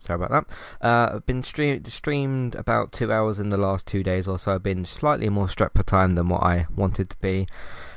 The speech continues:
Um, made a lot of progress with, uh, Pan Am. I'm not gonna spoil my own sort of story progress 'cause I did stream it, and you can watch the, um,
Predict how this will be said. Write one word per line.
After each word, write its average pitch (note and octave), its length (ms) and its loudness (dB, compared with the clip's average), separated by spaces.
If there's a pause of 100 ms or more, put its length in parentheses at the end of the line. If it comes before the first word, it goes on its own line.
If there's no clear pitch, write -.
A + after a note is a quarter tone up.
(140)
Um, A2+ 520 6
made D3 240 4
a F#3 60 2
lot F3 140 2
of - 100 -6
progress D3 440 0
with, C#3+ 200 0
uh, C#3 260 0
Pan C3 260 -2
Am. G2 300 -2
I'm G#2+ 120 0
not A2+ 140 0
gonna A2 180 -2
spoil A2 500 0
my G2+ 220 -2
own G#2 160 0
sort - 180 -6
of G2 80 -4
story A#2 300 -2
progress A2+ 420 -2
'cause F#2 180 -6
I E2+ 60 -6
did F#2 220 -6
stream G#2 380 -4
it, G#2 100 -4
and F#2+ 100 -6
you F2+ 80 -4
can F2+ 180 -4
watch - 320 -6
the, F2 300 -4
um, E2+ 380 -4